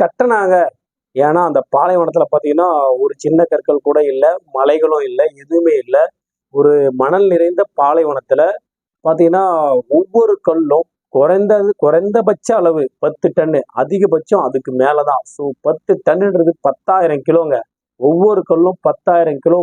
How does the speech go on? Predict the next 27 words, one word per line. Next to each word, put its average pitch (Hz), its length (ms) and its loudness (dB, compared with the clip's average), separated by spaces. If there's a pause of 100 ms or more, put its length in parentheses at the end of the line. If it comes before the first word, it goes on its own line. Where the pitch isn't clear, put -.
வெயிட்னா, 139 480 -2 (400)
அந்த 190 320 0 (160)
கல்லை 143 340 0 (300)
எப்படி 165 420 -2
அந்த 160 220 0 (180)
பாலைவனத்துல 156 680 0
எடுத்துன்னு 143 340 -2
வந்தாங்க? 135 360 0 (680)
எதுக்காக 175 520 2
இந்த 196 220 2
பிரமிடு 165 340 2
கட்டினாங்க? 135 500 -2 (100)
So, - 160 -2 (160)
பிரமிடு 190 380 2 (140)
எதுக்காக 185 500 0
கட்டினாங்க 175 420 0 (120)
அப்படின்ற 165 380 0
ஆராய்ச்சி 156 320 -2
ஒரு 135 100 -6
பக்கம் 151 260 -2
போயிட்டு 131 260 -2
இருக்கு. 147 260 -4 (480)
இதை 131 160 2 (180)
எப்படி 247 240 0 (140)
எடுத்துன்னு 226 400 0
வந்து, 214 140 -2 (120)
எப்படி 202 200 -2